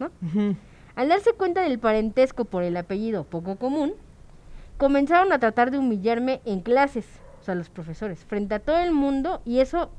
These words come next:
Speaker 1: resultaba muy frustrante porque yo ni le hablaba a nadie. El colmo vino cuando la jefa de carrera me quiso reprobar en su materia porque, según ella,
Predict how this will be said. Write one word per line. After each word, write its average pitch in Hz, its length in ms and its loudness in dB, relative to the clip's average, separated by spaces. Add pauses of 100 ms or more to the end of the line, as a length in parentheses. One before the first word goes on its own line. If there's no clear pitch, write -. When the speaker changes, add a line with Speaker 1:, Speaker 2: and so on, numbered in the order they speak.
Speaker 1:
resultaba 240 640 0
muy 294 260 -2
frustrante 311 580 -2
porque 208 460 -4
yo 302 240 -2 (100)
ni 226 220 -4
le 233 100 -2
hablaba 226 460 -4
a 196 140 -8
nadie. 165 400 -10 (720)
El 247 160 -2
colmo 403 320 0
vino 349 240 -2
cuando 226 260 0
la 196 160 0
jefa 247 380 0
de 226 140 -2
carrera 208 560 -2
me 226 180 -2
quiso 294 280 -2
reprobar 214 480 0
en 262 120 0
su 311 100 -6
materia 285 460 -2 (300)
porque, 254 260 -2
según 311 340 -2
ella, 247 300 -2